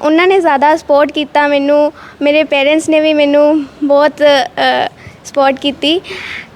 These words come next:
ਤਾਂ ਅੱਜ ਸਾਰਾ ਉਹਨਾਂ ਦੀ ਸਪੋਰਟ ਦਾ and ਮੇਰੇ ਹਾਰਡ ਵਰਕ ਦਾ, ਉਹਨਾਂ ਦੇ ਹਾਰਡ ਵਰਕ ਦਾ ਹੀ ਨਤੀਜਾ ਆਇਆ ਹੈ ਕਿ ਮੈਂ ਅੱਜ, ਅਹ, ਮੈਰਿਟ 'ਚ ਮੇਰਾ ਨਾਮ ਆਇਆ ਹੈ।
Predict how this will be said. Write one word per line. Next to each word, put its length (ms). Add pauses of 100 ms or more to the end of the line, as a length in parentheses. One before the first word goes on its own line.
(380)
ਤਾਂ 480
ਅੱਜ 220 (160)
ਸਾਰਾ 560 (220)
ਉਹਨਾਂ 260
ਦੀ 120
ਸਪੋਰਟ 440
ਦਾ 400 (600)
and 260
ਮੇਰੇ 220
ਹਾਰਡ 280
ਵਰਕ 180
ਦਾ, 320 (320)
ਉਹਨਾਂ 240
ਦੇ 80
ਹਾਰਡ 280
ਵਰਕ 140
ਦਾ 320 (500)
ਹੀ 200
ਨਤੀਜਾ 480
ਆਇਆ 180
ਹੈ 180
ਕਿ 240
ਮੈਂ 320
ਅੱਜ, 180
ਅਹ, 1000 (200)
ਮੈਰਿਟ 380
'ਚ 100
ਮੇਰਾ 240
ਨਾਮ 320
ਆਇਆ 200
ਹੈ। 100